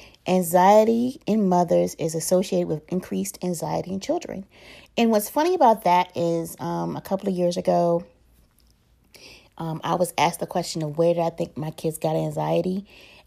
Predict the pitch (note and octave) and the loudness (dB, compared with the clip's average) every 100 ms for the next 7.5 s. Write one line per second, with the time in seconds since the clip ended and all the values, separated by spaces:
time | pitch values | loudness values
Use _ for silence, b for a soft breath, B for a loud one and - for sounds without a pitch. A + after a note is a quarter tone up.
0 | - F3+ F#3 - G3 F#3+ F3+ F3+ - _ | -2 -2 -2 -2 0 2 2 0 -2 _
1 | - F#3+ F3+ F#3+ G3+ G3 F#3+ F#3+ F#3+ F#3+ | 4 4 4 0 0 2 4 4 4 4
2 | G3 G3+ B _ _ _ _ _ F3 - | 2 0 B _ _ _ _ _ 0 2
3 | F#3+ F3 D3+ - G#1 - - _ B B | 0 -2 -8 -8 -10 -12 -18 _ B B
4 | B B - F#3+ F#3+ F#3 F#3 - - G3 | B B 0 4 6 6 4 4 4 2
5 | - - _ G#3 C4 A#3+ - B3+ G3+ G3 | 0 -20 _ 2 2 0 2 4 6 6
6 | F#3 G3 G3 G3 G3 G3 F3+ F3+ F#3 F3+ | 6 6 6 6 4 0 -2 0 -2 2
7 | F#3 F3 F3 E3+ - | 4 6 6 4 2